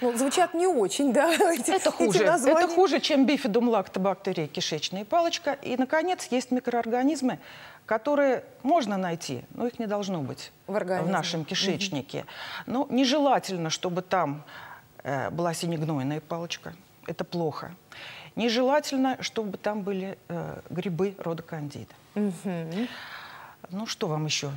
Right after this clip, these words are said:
Speaker 2: Функция, наверное, функция интересна. Что
Speaker 1: Так вот,
Speaker 2: делает в нашем
Speaker 1: да.
Speaker 2: организме, да?
Speaker 1: Б-, бактериальный-то состав, чего он?
Speaker 2: Конечно,
Speaker 1: Зачем нам он?
Speaker 2: конечно, зачем он нам нужен?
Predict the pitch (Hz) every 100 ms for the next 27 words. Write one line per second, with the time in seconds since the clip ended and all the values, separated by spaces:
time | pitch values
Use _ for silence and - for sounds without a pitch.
0 | - - - 440 480 - 311 147 - 190
1 | 175 214 330 285 277 320 320 339 311 285
2 | 269 240 - 180 - 330 254 254 294 269
3 | 220 233 220 277 170 208 240 285 226 233
4 | 185 233 294 311 254 330 381 381 339 269
5 | 277 - 349 330 240 302 285 294 240 240
6 | 359 - 254 202 185 208 220 170 - 165
7 | 190 202 349 294 208 202 214 196 143 151